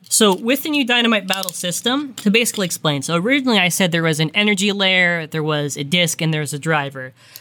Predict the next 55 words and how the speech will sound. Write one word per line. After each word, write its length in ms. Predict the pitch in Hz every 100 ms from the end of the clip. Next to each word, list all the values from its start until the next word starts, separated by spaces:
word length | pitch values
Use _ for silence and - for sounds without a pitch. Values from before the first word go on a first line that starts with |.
| -
So 140 | 208
as 200 | 233 254
the 100 | 294
seasons 440 | 247 247 233 214 185
went 180 | 180
on, 240 | 180 160 151
it 80 | 143
got 200 | 160 170
more 140 | 160
complicated. 680 | 175 185 170 156 156 139 135
So 140 | 175
there 160 | 175 190
was 200 | 185 -
a 160 | 175 151
piece 320 | - 214 202
that 160 | 180 165
is 100 | -
called 280 | 185 160 151
a 100 | 143
core. 500 | - 196 233 392 370
So 140 | 185
that 160 | 180 180
is 140 | 165
the 100 | 160
bit 240 | 165 -
beast. 520 | 233 277 370 - - -
So 240 | - 202
this 160 | 214 247
is 120 | -
technically 420 | 254 240 233 208
what 200 | 190 185
the 100 | 170
energy 260 | 170 165 165
layer 220 | 151 143
was. 240 | 147 135
So 80 | 175
they 100 | 175
basically 380 | 202 226 - 190
separated 560 | - 214 202 185 165
the 80 | 165
energy 340 | 165 165 170 156
layer 320 | 151 147 147
into 260 | 160 147
multiple 420 | 165 165 160 160 139
parts 460 | 165 147 135 - -
as 240 | 147 143
the 80 | 147
seasons 460 | - 143 139 135 135
went 140 | 139
on, 200 | 143 127
right? 320 | 156 185 240 - _ - - - - -
So 160 | - 214
then 160 | 285
after, 580 | 330 247 - 220 214 208 -
there 380 | 180 185 170